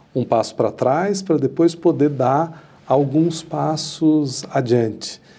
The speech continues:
E quando isso é bem planejado, via de regra, os passos adiante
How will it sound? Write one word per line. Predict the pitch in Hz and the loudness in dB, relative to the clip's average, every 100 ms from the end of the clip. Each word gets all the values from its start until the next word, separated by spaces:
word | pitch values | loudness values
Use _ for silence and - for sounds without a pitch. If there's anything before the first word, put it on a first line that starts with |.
| - - _ - | -20 -20 _ -4
E | 139 135 127 123 - | 0 2 2 -2 -2
quando | - 165 165 | 2 2 4
isso | 175 - | 0 0
é | |
bem | 131 113 151 | -2 2 2
planejado, | 185 151 131 117 104 120 127 147 147 156 | 4 2 2 -2 0 2 4 2 2 2
via | 131 117 147 | 2 4 4
de | 127 | 2
regra, | 107 123 143 151 | 0 2 2 2
os | 143 | -2
passos | - 127 127 - 120 | 0 0 2 -2 -2
adiante | 113 104 113 123 139 135 - | -2 -2 -4 -2 -4 -6 -4